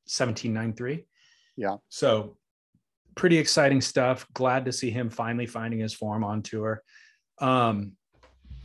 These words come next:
Speaker 1: I know you didn't watch Make or Break yet, but listeners have.
Speaker 2: Yeah, let's
Speaker 1: And we'll
Speaker 2: talk
Speaker 1: do a
Speaker 2: about it.
Speaker 1: deep,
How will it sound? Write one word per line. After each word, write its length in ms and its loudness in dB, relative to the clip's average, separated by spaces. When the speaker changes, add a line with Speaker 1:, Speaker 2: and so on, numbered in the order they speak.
Speaker 1:
I 80 4
know 180 6
you 160 0
didn't 260 0
watch 320 -4
Make 240 -4
or 60 -4
Break 320 -6
yet, 240 -2
but 240 0
listeners 460 0
have. 440 -4
Speaker 2:
Yeah, 120 8
let's 200 6
Speaker 1:
And 80 0
we'll 60 0
Speaker 2:
talk 60 -2
Speaker 1:
do 100 4
a 20 6
Speaker 2:
about 120 2
it. 40 -4
Speaker 1:
deep, 80 -16